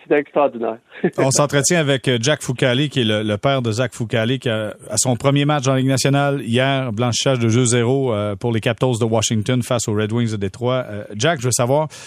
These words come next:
Speaker 2: euh, Zachary semble avoir une force de caractère incroyable. Euh, on l'a vu, il a parti, euh, c-, cette plateforme Sissou en parlant du mieux-être,
Speaker 1: Ouais.
Speaker 2: du bien-être mental, puis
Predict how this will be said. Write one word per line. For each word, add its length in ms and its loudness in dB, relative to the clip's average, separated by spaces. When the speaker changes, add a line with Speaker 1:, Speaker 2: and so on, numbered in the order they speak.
Speaker 2:
euh, 340 0
Zachary 600 2
semble 320 2
avoir 320 2
une 80 0
force 240 -2
de 80 0
caractère 540 -2
incroyable. 800 0
Euh, 320 -4
on 80 -2
l'a 160 0
vu, 260 -2
il 80 -2
a 60 -2
parti, 560 -4
euh, 320 -4
c-, 120 -4
cette 220 -4
plateforme 680 0
Sissou 640 0
en 100 0
parlant 400 -2
du 180 -8
mieux-être, 760 2
Speaker 1:
Ouais. 80 4
Speaker 2:
du 40 -6
bien-être 420 0
mental, 680 0
puis 180 -8